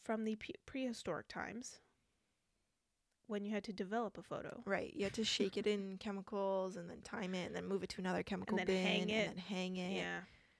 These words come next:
Speaker 2: Yep.
Speaker 1: Um, uh, pretty much they put it all in a small thing. I mean, I'm sure not all the
Speaker 2: <laughs>
Speaker 1: chemicals. Um,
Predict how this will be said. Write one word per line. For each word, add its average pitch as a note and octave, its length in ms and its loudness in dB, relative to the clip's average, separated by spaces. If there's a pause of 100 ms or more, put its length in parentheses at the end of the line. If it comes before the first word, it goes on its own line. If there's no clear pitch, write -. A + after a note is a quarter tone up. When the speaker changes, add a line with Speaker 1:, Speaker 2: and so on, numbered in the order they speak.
(160)
Speaker 2:
Yep. - 100 0 (380)
Speaker 1:
Um, G#3+ 380 4 (280)
uh, - 60 -6 (160)
pretty C4 180 4
much B3 280 0 (160)
they A#3 120 8
put A#3+ 160 2
it A#3+ 80 4
all A#3 220 6
in A#3 60 2
a A3+ 80 0
small A#3 340 2
thing. G#3 320 -4 (220)
I C4 80 6
mean, C4 100 8
I'm B3 80 4
sure D4 160 0
not B3 180 6
all C4 160 10
the C4 80 10
Speaker 2:
<laughs> A3 80 10
Speaker 1:
chemicals. A3+ 580 4 (520)
Um, E3+ 440 -4